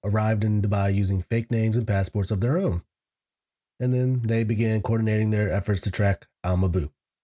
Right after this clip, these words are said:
This operation was led by at least three coordinators, all of whom were working under the assumed names Gail Folliard,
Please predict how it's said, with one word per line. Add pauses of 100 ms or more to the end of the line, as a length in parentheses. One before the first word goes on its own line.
(760)
This
operation
was
led
by
at
least
three
coordinators, (120)
all
of
whom
were
working
under
the
assumed
names (540)
Gail
Folliard,